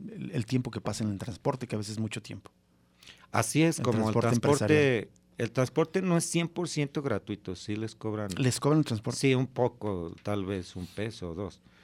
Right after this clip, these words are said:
Speaker 2: Pero para fin de usar esta prestación, tienen que estar prácticamente entre una o dos horas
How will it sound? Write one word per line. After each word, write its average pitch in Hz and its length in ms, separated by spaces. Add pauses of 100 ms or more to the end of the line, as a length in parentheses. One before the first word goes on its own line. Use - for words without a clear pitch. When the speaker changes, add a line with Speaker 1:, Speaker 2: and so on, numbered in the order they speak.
(560)
Speaker 2:
Pero 110 300
para 107 400
fin 131 240
de 143 100
usar 127 720
esta 113 400
prestación, 123 720 (420)
tienen 120 320
que - 140
estar 113 480
prácticamente 110 840
entre 101 260
una 107 340
o 95 80
dos 101 260
horas 104 340